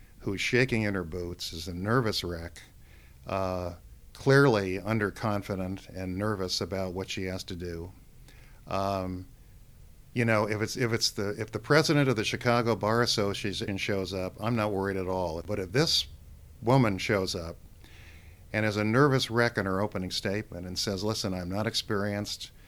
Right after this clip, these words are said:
I shouldn't be in the same courtroom as Mister Spence, uh, please forgive my indiscretions, I may not always know what I'm doing, I'm sorry,'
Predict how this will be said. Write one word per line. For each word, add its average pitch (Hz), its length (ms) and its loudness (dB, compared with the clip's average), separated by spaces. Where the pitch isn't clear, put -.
I 92 60 -4
shouldn't 107 280 0
be 107 100 0
in 101 80 -2
the 92 60 -4
same 101 300 -2
courtroom 98 520 -2
as 92 140 -6
Mister 92 260 -4
Spence, 101 600 -4
uh, 95 420 0
please 117 340 0
forgive 104 440 0
my 101 260 -2
indiscretions, 101 1000 -2
I 98 120 -2
may 113 160 2
not 110 180 2
always 104 280 2
know 101 140 0
what 101 140 0
I'm 98 140 -2
doing, 98 380 -4
I'm 92 120 -4
sorry,' 98 600 -2